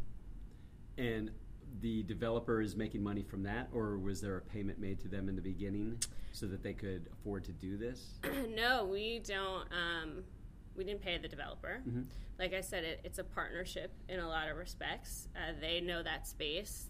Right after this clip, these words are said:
Speaker 2: They have the resources to develop something that we put out. Um, and Wiz lends his network of influence and his name and his likeness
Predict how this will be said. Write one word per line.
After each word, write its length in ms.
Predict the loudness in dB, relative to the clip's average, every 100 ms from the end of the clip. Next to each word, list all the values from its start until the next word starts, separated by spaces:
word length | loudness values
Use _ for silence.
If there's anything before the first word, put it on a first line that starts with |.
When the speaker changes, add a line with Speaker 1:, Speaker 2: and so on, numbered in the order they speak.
| -6
Speaker 2:
They 220 | -2 -2 0
have 260 | 0 0 -2
the 80 | -6
resources 640 | -6 -6 -6 -6 -8 -8
to 120 | -10
develop 520 | -6 -4 -2 -2 -4 -6 -8
something 500 | -8 -6 -4 -4 -2 -4
that 160 | -6
we 180 | -6 -6
put 200 | -6 -6
out. 260 | -4 -4 -6 -8 -8 -6 -6 -2
Um, 360 | 0 2 0 -2 -2
and 140 | 0
Wiz 240 | 0 0 -2 -2
lends 300 | 0 0 -2
his 400 | -2 -2 0 -2
network 460 | -2 -2 -4 -4 -4
of 180 | -4 -4 -4
influence 640 | -4 -2 -4 -2 -4 -4
and 160 | -4 -4
his 260 | -4 -6 -6
name 320 | -6 -4 -4
and 200 | -4 -6
his 360 | -2 -2 -2 -4
likeness 640 | -4 -4 -6 -6 -6 -8